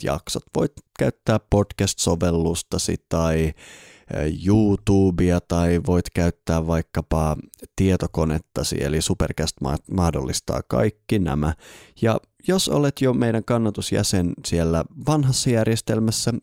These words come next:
käytä toki sitä, se pysyy linjoilla, mutta suosittelen kaikkia siirtymään tonne Supercastin puolelle, koska se on vaan kätevämpi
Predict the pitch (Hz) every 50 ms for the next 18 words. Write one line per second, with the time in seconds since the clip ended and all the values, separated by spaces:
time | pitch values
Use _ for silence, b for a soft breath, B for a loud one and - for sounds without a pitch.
0 | - _ _ - 127 135 - - - - - - - - 135 - 123 117 - -
1 | 110 107 110 110 - - - 120 107 - 98 98 - 107 101 92 92 92 92 90
2 | 85 80 80 78 73 80 82 82 85 92 - _ - 98 87 - - - - -
3 | - 185 - - - 147 156 151 - 127 120 - _ _ - 92 90 - B B
4 | B B B B B B B - - 95 92 87 - - - 78 73 71 - 76
5 | 76 78 78 - - 92 85 - 82 - - - - - - - - - - -
6 | - - - - - - 151 151 - _ - - - - - - - - - 147
7 | 117 101 92 82 73 76 76 71 73 b b b b b b b b - _ _
8 | _ - 78 85 - - 73 67 - 60 57 65 - - -